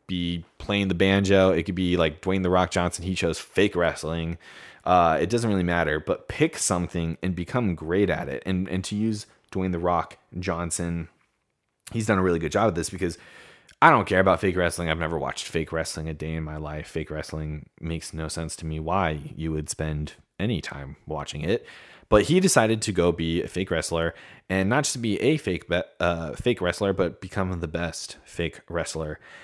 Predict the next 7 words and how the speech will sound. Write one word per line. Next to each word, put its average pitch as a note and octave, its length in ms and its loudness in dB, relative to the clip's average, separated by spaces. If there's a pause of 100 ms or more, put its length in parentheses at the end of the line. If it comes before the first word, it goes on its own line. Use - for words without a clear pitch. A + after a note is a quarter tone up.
(180)
And F#2+ 220 0
he C3+ 200 -2
got C3 220 4
so D3 400 6
good C3+ 420 4 (260)
that F#2 520 -2
now, G2+ 520 2